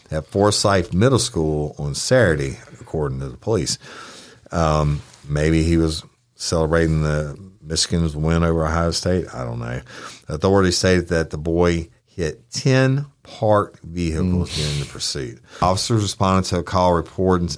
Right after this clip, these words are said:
Speaker 1: an attempt to steal the truck and found the boy driving the vehicle, which weighs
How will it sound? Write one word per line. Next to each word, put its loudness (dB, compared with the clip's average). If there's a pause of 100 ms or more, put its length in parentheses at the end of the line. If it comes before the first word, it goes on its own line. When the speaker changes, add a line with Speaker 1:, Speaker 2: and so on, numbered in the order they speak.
Speaker 1:
an -4
attempt 0
to -8
steal 2
the -2
truck -2
and -6
found 0
the -4
boy 2
driving 0
the -2
vehicle, -4
which -8
weighs -2